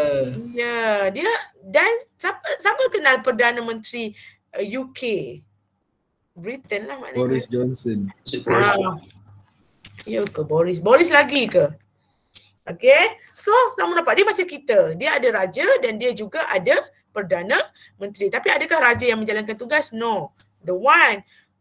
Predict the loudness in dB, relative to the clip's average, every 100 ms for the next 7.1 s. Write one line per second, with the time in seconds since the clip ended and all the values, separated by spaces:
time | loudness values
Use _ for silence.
0 | _ _ -12 -10 -10 -10 -10 -8 -10 -18
1 | -20 _ _ -6 0 0 0 -2 -4 -4
2 | -8 -6 -8 -6 -10 -4 -4 -4 -6 -6
3 | -8 -10 -10 -12 -14 _ -6 -4 -6 -6
4 | -8 -10 -12 -12 -6 -4 -4 -6 -6 -10
5 | -10 -12 -12 -10 -8 -6 -6 -6 -6 -6
6 | -6 -8 -8 -4 -4 -4 -6 -6 0 0
7 | 0